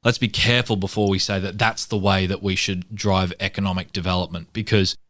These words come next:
as soon as you're in a government context, the incentive structures are different, the, um, decision-making processes are different,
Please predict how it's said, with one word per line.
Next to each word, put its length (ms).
as 80
soon 340
as 140
you're 120
in 60
a 60
government 600
context, 800
the 120
incentive 480
structures 520
are 40
different, 580
the, 800
um, 360
decision-making 920
processes 600
are 40
different, 600